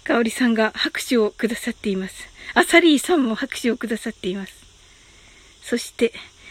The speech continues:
かおりさんが、ひろしさんとのコラボ、楽しいです。<laughs> が、生贄のところですね。すみません、さっきの。はい。かいちゃんさんが、かよさん、お久しぶりです。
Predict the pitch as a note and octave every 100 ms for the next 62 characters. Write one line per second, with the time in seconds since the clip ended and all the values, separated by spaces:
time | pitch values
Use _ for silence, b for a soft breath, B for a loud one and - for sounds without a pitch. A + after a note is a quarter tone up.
0 | B - B3+ B3 - B3 A#3 A3+ A#3 C#4+
1 | F4+ - B3+ A#3 A#3 A#3+ A3+ G#3 G3+ -
2 | G#3+ G#3+ G#3+ G3+ - - - - - -
3 | _ B B B B - G4+ F#4 A4 C4+
4 | C4+ C4+ C#4+ E4 D#4 D4+ D#4 D4 D4+ F#4
5 | A3 A3 F4 F#4+ F#4 G#4 - F#4 F4+ D#4
6 | C#4 - C4 A3+ A#3 - B B B B
7 | - - A#3+ G#3+ B B B B B -
8 | - - - C#4 B3+ A#3 G#3+ - G3+ F#3+
9 | F#3+ - C#4+ C#4 B3+ A#3 - B3 - D#4
10 | C4 B3 A#3+ A3+ A3+ -